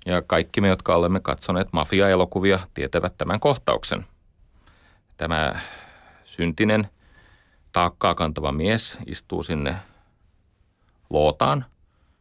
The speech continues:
ja hän sitten sanoo, että "Forgive me, Father, for I have sinned." Eiks niin, suoraan Koppolan leffasta. Ja niin ne kai sit oikeasti sanoo, että "Anteeksi, isä,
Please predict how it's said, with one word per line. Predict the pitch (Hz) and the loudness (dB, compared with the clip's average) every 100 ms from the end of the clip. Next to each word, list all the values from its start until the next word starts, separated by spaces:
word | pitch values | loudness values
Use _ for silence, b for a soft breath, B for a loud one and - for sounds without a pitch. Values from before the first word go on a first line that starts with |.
| - | -8
ja | 78 | -4
hän | 80 78 | -2 -4
sitten | 82 92 | -4 -4
sanoo, | 80 73 80 82 | -2 0 2 0
että | - - | -2 -6
"Forgive | - - - 67 76 71 71 | -6 -8 -6 -6 -4 -6 -2
me, | 85 87 | -2 0
Father, | 95 90 87 90 90 | 0 0 2 0 -2
for | - 80 80 87 | 0 2 2 0
I | |
have | 104 - | 0 -4
sinned." | - 143 120 87 - - - | -2 2 2 0 -4 -16 -18
Eiks | - - | -16 -8
niin, | 69 53 | -8 -8
suoraan | - 64 71 58 - _ B B | -6 -6 -4 -6 -10 _ B B
Koppolan | - - - 67 73 | -8 -8 -4 0 2
leffasta. | 117 113 - - - B B B B B B B B B B _ _ - | 2 0 -2 -4 -6 B B B B B B B B B B _ _ 0
Ja | 147 | 4
niin | 170 110 | 6 4
ne | |
kai | 107 131 | 4 0
sit | 117 | 2
oikeasti | 101 92 87 90 | 2 2 -2 -2
sanoo, | 90 85 82 | 0 2 2
että | 85 107 110 | 0 0 2
"Anteeksi, | 131 113 87 - 85 | 2 2 -2 -2 -4
isä, | 107 - 92 | -4 -2 -2